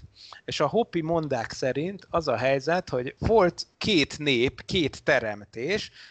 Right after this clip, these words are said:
ősi népet, az első népet, vagy az első világ népét, ugye így mondják a Hopi mondák, azt úgy hívták, hogy Tokpela, Tokpela első népe, amelyet tűzeső törölt el a földről.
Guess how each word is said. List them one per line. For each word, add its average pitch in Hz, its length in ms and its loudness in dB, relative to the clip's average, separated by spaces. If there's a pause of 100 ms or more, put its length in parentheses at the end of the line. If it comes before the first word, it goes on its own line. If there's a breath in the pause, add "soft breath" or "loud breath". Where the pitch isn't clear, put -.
(100)
ősi 214 400 0
népet, 147 500 -2
az 127 180 -2
első 160 520 2
népet, 120 520 -8
vagy 127 160 -6
az 120 160 -2
első 151 420 0
világ 113 560 -4
népét, 113 600 -4
ugye 131 400 -2
így 135 200 -10 (100)
mondják 117 440 -10
a 120 60 -10
Hopi 120 280 -10
mondák, 143 580 -6 (260 loud breath)
azt - 200 -8
úgy 190 160 -4
hívták, - 380 -2
hogy 143 140 -4 (100)
Tokpela, 117 760 2 (160)
Tokpela 117 580 -2
első 120 600 -4
népe, 165 500 2 (280 loud breath)
amelyet 226 580 2
tűzeső 131 720 0
törölt 127 540 0
el 110 180 -4
a - 180 -2
földről. 107 920 -8